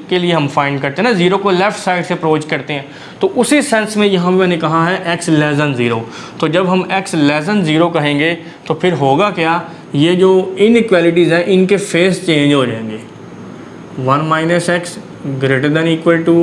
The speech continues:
x, bracket function one over x greater than one। और इसके change होने की reason क्या है, क्योंकि ज़ीरो से छोटी negative values होती हैं,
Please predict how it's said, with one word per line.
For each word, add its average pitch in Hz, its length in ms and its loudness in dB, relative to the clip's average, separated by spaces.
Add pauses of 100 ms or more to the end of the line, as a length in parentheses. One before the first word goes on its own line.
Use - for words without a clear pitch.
(760)
x, 170 280 -4
bracket 143 480 -2
function 160 540 -2 (240)
one 131 260 2
over 160 240 2
x 175 220 -4 (1300)
greater 139 360 0
than 131 240 0
one। 123 160 -4 (360)
और 170 100 2
इसके 175 260 0
change 185 300 0
होने 170 200 2
की 180 140 0
reason 160 320 2
क्या 202 220 0
है, 208 100 0
क्योंकि 196 300 2
ज़ीरो 160 340 2
से 165 120 0
छोटी 156 380 0 (500)
negative 170 560 0
values 143 320 0
होती 127 220 -6
हैं, 117 180 -6